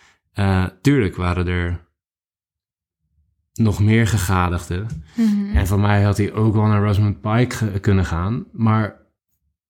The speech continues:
Speaker 1: ehm, of Julianne Moore. Maar ik kan, ik ga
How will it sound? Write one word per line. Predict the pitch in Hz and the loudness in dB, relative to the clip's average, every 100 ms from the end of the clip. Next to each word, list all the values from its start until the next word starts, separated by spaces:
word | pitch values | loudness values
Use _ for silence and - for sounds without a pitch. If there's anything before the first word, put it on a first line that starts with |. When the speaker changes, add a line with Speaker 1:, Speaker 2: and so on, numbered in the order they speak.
| _ | _
Speaker 1:
ehm, | 107 101 95 92 90 90 87 - _ _ _ _ _ _ _ _ _ _ _ _ | 0 2 2 2 0 -2 -6 -12 _ _ _ _ _ _ _ _ _ _ _ _
of | - 92 | -4 -2
Julianne | 101 98 98 95 98 | 2 2 4 4 2
Moore. | 104 90 92 120 - - _ _ _ _ _ _ _ _ _ _ _ _ _ _ _ _ _ | 2 0 -2 -6 -12 -20 _ _ _ _ _ _ _ _ _ _ _ _ _ _ _ _ _
Maar | - 95 95 - - | -4 -2 -2 -4 -6
ik | 117 | -2
kan, | 120 - | -2 -2
ik | 104 | -4
ga | - 117 | -2 -4